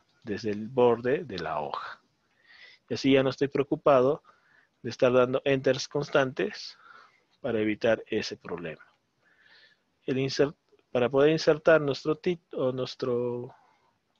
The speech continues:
tabla de contenidos de manera igual sencilla, en este caso no vamos a ir a la opción que dice insertar. Para Word, en este caso, no debemos ir a esta opción de insertar, ojo.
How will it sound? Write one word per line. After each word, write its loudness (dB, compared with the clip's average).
tabla 6
de 6
contenidos 0
de -2
manera -2
igual 2
sencilla, 0
en 0
este 2
caso 2
no 4
vamos 4
a 0
ir 2
a 6
la 0
opción -4
que -8
dice -8
insertar. -6
Para 4
Word, 6
en -4
este -4
caso, 2
no 0
debemos -2
ir -4
a -4
esta -6
opción -6
de -6
insertar, -4
ojo. -14